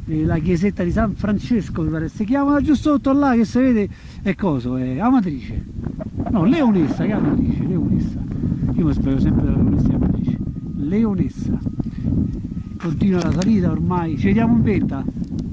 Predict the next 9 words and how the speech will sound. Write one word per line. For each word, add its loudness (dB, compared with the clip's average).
olè, 0
e -6
come 2
per 2
magia, 2
ed -8
eccoci -4
qua, -2
sui 2